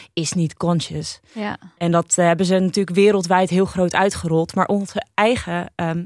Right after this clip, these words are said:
Speaker 1: autoriteit Consumentenmarkt heeft daar dus voor gezorgd ook echt. Dat weten niet veel mensen. De Nederlandse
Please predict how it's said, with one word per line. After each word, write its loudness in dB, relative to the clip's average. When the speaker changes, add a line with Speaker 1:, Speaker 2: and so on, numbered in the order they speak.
Speaker 1:
autoriteit 0
Consumentenmarkt -4
heeft -6
daar -6
dus -10
voor -4
gezorgd -2
ook -12
echt. -12
Dat 0
weten 4
niet 0
veel -2
mensen. 0
De 0
Nederlandse 2